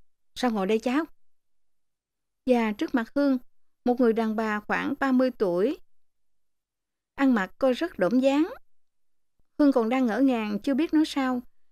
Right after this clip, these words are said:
thì bà đã âu yếm vuốt tóc Hương xuýt xoa. "Cháu càng lớn càng đẹp, làm cô không có nhận ra. Hương à, cháu giống bố cháu lắm."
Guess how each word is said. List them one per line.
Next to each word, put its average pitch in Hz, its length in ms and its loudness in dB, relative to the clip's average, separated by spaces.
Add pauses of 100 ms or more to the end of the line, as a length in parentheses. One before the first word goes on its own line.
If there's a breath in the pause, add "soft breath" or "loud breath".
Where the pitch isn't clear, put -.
(100)
thì 240 120 2
bà 220 160 0
đã 269 160 -2
âu 269 200 -2
yếm 277 200 2 (160)
vuốt 339 200 0
tóc 339 240 -6
Hương 254 180 2
xuýt 311 200 -4
xoa. 254 380 -2 (1600)
"Cháu 208 180 0
càng 160 260 -2
lớn 202 320 2
càng 156 180 -2
đẹp, 156 220 -2 (320)
làm 165 260 0
cô 220 180 2
không 269 220 -4
có - 120 -2
nhận 170 240 2
ra. 220 280 -2 (960)
Hương 196 160 4
à, 156 220 0 (800)
cháu 220 120 2
giống 247 220 0
bố 240 200 0
cháu 233 140 -2
lắm." 247 200 0